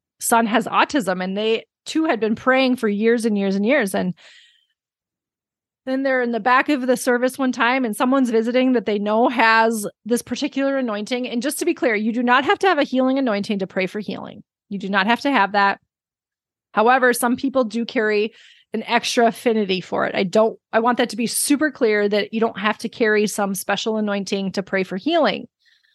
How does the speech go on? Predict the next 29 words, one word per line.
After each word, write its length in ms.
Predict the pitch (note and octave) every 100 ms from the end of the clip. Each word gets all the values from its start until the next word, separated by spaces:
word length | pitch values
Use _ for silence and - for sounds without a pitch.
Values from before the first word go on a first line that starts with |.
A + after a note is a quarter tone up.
| _ _ _ _
But 220 | B3+ A3 _ _ _
sometimes 840 | - C#4+ D4 D#4 B3 A#3+ B3 - _ _ _ _ _ _ _ _
we 100 | -
carry 360 | A#3 C4 A#3 A3+
things, 380 | - A3+ G3+ G3+
like, 160 | - G#3+
the 100 | A#3
Lord 220 | A#3 A#3
has 180 | B3 G3+
just 240 | A3+ G#3+ - _ F#3+
given 300 | A#3+ A#3 A#3+
us 180 | G#3+ -
an 140 | A#3
assignment. 680 | A3 F#3 - - F#3+ F#3+ -
Like, 160 | - G3
we 180 | G#3+ -
all 200 | A#3+ C4
have 180 | A#3 A3+
a 60 | F#3+
purpose, 520 | - F#3 - - -
right? 260 | - - _ _ _ _ _ _ _ _ _ _ _ _
So 440 | - A#3+ A#3 A3 _ _ _
his 180 | - G#3+
son 260 | - F4+
is 160 | F4 E4
totally 480 | - - E4+ F4+ E4+
healed 420 | - C4 B3+ A#3+
of 120 | G#3+
autism, 880 | G#3 G3 - G#3 F#3+ G3 G3 F#3+ G3